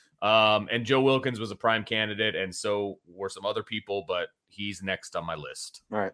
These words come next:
Speaker 2: Let's go ten for a hundred and twenty then for Joe
Speaker 1: Okay.
Speaker 2: Wilkins, which I'm still not
Speaker 1: Yeah, you're not sold on him either. And I,
Speaker 2: Yeah.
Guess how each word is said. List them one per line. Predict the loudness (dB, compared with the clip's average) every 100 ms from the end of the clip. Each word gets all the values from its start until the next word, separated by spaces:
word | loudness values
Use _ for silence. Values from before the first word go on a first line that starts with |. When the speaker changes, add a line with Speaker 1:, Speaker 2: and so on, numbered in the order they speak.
| 2
Speaker 2:
Let's | 8
go | 10
ten | 10 8 4
for | 8 8
a |
hundred | 8 6
and | 2
twenty | -2 -2 0
then | 0 -4 -6 _ _ _ -10
for | -6
Joe | 0
Speaker 1:
Okay. | 2
Speaker 2:
Wilkins, | 2 -4 -16 _ _
which | -8 -8 -10 -18 -14
I'm | -12 -10
still | -10 0 2 2
not | 0 -4 _ _
Speaker 1:
Yeah, | 6 8
you're | 10
not | 10 10
sold | 8 8
on | 8
him | 6 4
either. | 4 6
And | 8
I, | 10 10 6 -8
Speaker 2:
Yeah. | -8